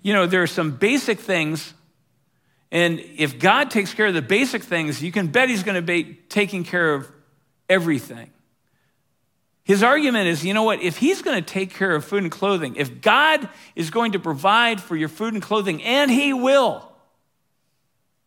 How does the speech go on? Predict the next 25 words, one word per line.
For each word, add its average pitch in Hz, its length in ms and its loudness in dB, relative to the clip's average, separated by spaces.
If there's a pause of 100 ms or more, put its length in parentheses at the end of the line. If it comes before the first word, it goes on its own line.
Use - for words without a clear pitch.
(680)
don't 269 260 2
you 277 80 0
know 214 260 2
that 208 180 0
he 202 180 0
is 180 140 0
concerned 214 500 -2
about 196 580 2
and 175 80 -4
he's 170 200 -2
going 175 220 -6
to 160 60 -4
provide 165 480 -2
in 151 140 -6
all 190 280 0
these 202 220 -6
other 170 280 -2
concerns 139 540 -8
that 120 140 -14
you're 123 120 -14
carrying, 135 360 -8
all 220 300 4
these 208 220 -4
other 175 280 -2
anxieties 143 920 -4